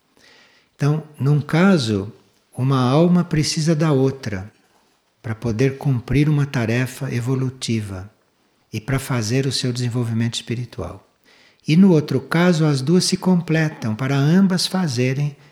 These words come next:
esse desenvolvimento espiritual. Então, esses são os três tipos de casamento que existem aqui na Terra. Agora, pode acontecer que num determinado matrimônio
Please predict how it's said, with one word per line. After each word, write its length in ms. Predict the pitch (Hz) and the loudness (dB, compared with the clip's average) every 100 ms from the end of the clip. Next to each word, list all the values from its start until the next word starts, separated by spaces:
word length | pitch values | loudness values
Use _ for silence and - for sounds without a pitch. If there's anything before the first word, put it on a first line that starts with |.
| _ | _
esse 220 | 123 - | -6 -4
desenvolvimento 720 | 127 131 135 135 131 117 117 - | -4 -2 -2 -2 0 0 -2 -4
espiritual. 720 | - 117 120 - 92 82 - _ _ _ _ _ _ _ _ _ _ _ _ 123 | -6 -6 -8 -10 -12 -12 -18 _ _ _ _ _ _ _ _ _ _ _ _ -6
Então, 360 | 120 160 175 | 0 4 4
esses 300 | 156 151 170 | 4 2 -2
são 220 | - 175 | 0 2
os 120 | 170 - | 2 0
três 320 | 151 151 - | 0 0 0
tipos 360 | 139 139 147 | -2 -2 -2
de 60 | 135 | -2
casamento 800 | 143 135 131 120 107 127 127 131 | -2 0 0 0 0 0 -4 -6
que 160 | - | 0
existem 760 | 135 110 101 117 - 131 135 131 | 0 0 -2 -2 -4 -4 -4 -4
aqui 260 | 113 - 127 | -8 -4 -2
na 160 | 120 117 | 0 -2
Terra. 440 | - 80 87 - - _ _ _ _ _ _ _ _ _ _ _ _ _ _ _ _ _ | -4 -8 -8 -14 -20 _ _ _ _ _ _ _ _ _ _ _ _ _ _ _ _ _
Agora, 420 | 131 120 101 98 | -4 -2 -2 -4
pode 340 | 95 135 135 160 | -4 0 2 0
acontecer 1040 | 151 127 120 143 - - 156 180 - - _ _ _ - | 0 -2 0 0 0 2 2 0 -4 -18 _ _ _ -4
que 140 | 123 | 0
num 240 | 120 147 143 | 2 4 4
determinado 840 | 127 131 117 120 110 101 95 101 | 2 0 0 0 0 0 -2 -2
matrimônio 960 | 101 - 113 113 165 160 117 98 98 | -4 -2 -2 2 4 4 2 -2 -6